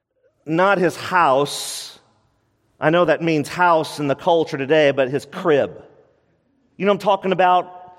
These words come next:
It's one of those things that has, like, slats on it.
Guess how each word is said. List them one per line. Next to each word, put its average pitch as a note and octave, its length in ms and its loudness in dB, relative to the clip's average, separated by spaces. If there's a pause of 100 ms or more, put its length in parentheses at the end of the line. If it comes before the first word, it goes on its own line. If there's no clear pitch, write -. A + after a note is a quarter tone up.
(640)
It's E3+ 140 -2
one G3+ 120 2
of F#3+ 60 4
those F#3+ 120 2
things F#3+ 260 0
that D3+ 120 0
has, E3+ 220 2
like, D#3 200 0
slats F3+ 560 0
on F#3+ 240 4
it. F#3 120 2